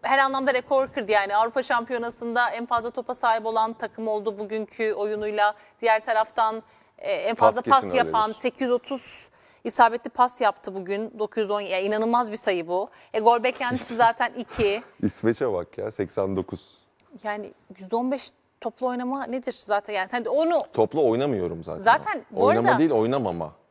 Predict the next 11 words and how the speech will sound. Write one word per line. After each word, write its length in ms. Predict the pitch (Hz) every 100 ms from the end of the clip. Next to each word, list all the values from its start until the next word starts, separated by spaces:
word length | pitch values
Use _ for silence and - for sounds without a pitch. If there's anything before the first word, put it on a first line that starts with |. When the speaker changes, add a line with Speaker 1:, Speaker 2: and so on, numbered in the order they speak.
| -
Speaker 1:
e, 500 | 220 208 208 202 - - _
ben 220 | 233 302 269
İsveçli 640 | 294 - - 330 - - 226
futbolcuların 680 | - - 262 247 226 226 220
Speaker 2:
<clears throat> 40 |
Speaker 1:
ayağında 440 | 247 269 247 226 226
topu 480 | - 254 269 339 - _ _ _ _ -
görmedim 560 | 233 349 415 277 294 247
gibi 200 | 269 233
bir 60 |
şey. 300 | - 240 185